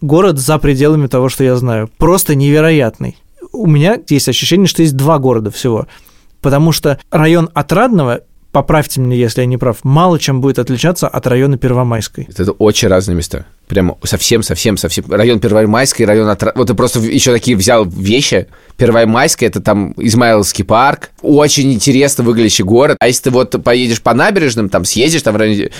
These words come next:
Speaker 2: то Зиларта, посмотришь на эти набережные. Буквально выйди за пределы Третьего кольца и посмотри, что там происходит. Очень интересно. Там, и более того, это правда выглядит очень хорошо. И интересно, что на самом деле наш вот этот консервативный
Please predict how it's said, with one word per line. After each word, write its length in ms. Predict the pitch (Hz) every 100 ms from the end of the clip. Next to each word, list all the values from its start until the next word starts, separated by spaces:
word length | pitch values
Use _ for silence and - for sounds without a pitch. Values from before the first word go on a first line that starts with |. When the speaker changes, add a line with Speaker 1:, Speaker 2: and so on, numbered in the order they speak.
| -
Speaker 2:
то 80 | -
Зиларта, 480 | 113 120 123 127 -
посмотришь 320 | 123 120 117
на 40 | 113
эти 100 | 107
набережные. 400 | 110 104 87 - - -
Буквально 680 | 139 135 156 135 101 90 -
выйди 320 | - 160 190 135
за 160 | 147
пределы 600 | 143 156 156 165 143 117 - 180 -
Третьего 440 | - 190 165 160 135
кольца 520 | 135 135 147 180 240 - -
и 80 | 151
посмотри, 440 | 175 151 160 190
что 140 | 185
там 140 | 175 165
происходит. 380 | 175 175 123 - - -
Очень 420 | - 165 170 180
интересно. 460 | 160 170 147 - 101
Там, 180 | 110 -
и 160 | - 160
более 340 | 135 - 185
того, 160 | 165 123
это 140 | 123
правда 320 | 120 156 170 135
выглядит 460 | 147 190 139 -
очень 240 | 131 151 165
хорошо. 180 | 156 139
И 180 | -
интересно, 440 | 143 135 147 226 170
что 180 | - 127
на 80 |
самом 360 | 123 151 220 180
деле 320 | 127 113 85 - - - -
наш 280 | 131 139 139
вот 180 | 127 135
этот 140 | 123
консервативный 840 | 143 127 139 139 151 135 117 98